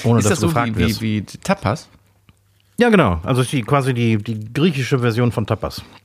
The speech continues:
Speaker 2: Weil ich, ich dachte ja auch lange, lange Zeit, Tapas ist, sind Vorspeisen,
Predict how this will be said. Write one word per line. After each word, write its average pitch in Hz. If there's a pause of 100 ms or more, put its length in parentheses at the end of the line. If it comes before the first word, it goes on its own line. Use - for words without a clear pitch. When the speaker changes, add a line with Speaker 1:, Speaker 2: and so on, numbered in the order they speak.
(1800)
Speaker 2:
Weil 117
ich, -
ich -
dachte -
ja 110
auch -
lange, 156
lange 147
Zeit, -
Tapas -
ist, - (600)
sind 123
Vorspeisen, 98